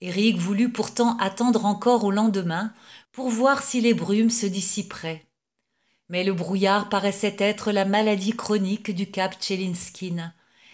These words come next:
et le jour s'étant levé une fois de plus sans ramener le soleil,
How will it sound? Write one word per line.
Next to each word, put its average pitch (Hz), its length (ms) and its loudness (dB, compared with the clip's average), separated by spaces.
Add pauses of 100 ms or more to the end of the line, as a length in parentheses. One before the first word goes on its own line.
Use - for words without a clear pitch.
(160)
et 240 80 0
le 262 120 2
jour 262 240 -2
s'étant 262 360 0
levé 240 340 4
une 254 360 -2
fois 269 280 0
de 247 100 2
plus 233 580 -2
sans 196 280 0
ramener 185 540 -2
le 220 80 0
soleil, 180 680 -4